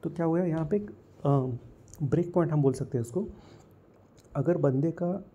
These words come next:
अ, इनकम है कुछ फ़ोर्टीन लाख, तब उसको डेफिनेटली नया टैक्स स्लैब में ही जाना पड़ेगा और वही उसके बेनिफिल-, बेनिफिशियल हो सकता है।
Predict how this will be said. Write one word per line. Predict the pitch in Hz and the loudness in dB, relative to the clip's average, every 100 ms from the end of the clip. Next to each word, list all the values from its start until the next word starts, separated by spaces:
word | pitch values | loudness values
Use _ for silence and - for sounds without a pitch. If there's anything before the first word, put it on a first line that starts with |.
| _ - - - - - - | _ -20 -20 -20 -20 -10 -4
अ, | 127 123 | -2 -2
इनकम | 160 135 135 170 143 | 0 0 2 2 2
है | 175 180 - - | -2 -6 -14 -8
कुछ | 151 - | -8 -6
फ़ोर्टीन | - 127 - 165 | -4 -2 2 2
लाख, | 143 139 - - - - - - - - - - - - - | 2 -4 -8 -16 -20 -20 -20 -20 -20 -20 -20 -20 -20 -12 -2
तब | 170 175 - | -2 -2 -4
उसको | 147 - 175 202 196 | -6 -4 -6 -4 -6
डेफिनेटली | 147 139 - 175 185 185 208 208 - 143 | -2 -2 0 0 0 -2 -6 -8 -8 -4
नया | 131 151 | 0 0
टैक्स | 156 156 - | -2 -6 -4
स्लैब | 143 143 | -4 0
में | 160 | 4
ही | 180 | 4
जाना | 170 151 | 4 0
पड़ेगा | 151 151 151 226 - - - - - - | 2 2 2 0 -6 -16 -20 -20 -20 -2
और | 165 | 2
वही | 156 151 | 4 4
उसके | 190 151 196 | 2 0 0
बेनिफिल-, | 143 127 147 131 147 | 2 2 2 0 0
बेनिफिशियल | 139 117 143 131 | 0 0 -2 -4
हो | 113 | -4
सकता | 127 - | -4 -4
है। | 113 110 | -4 -4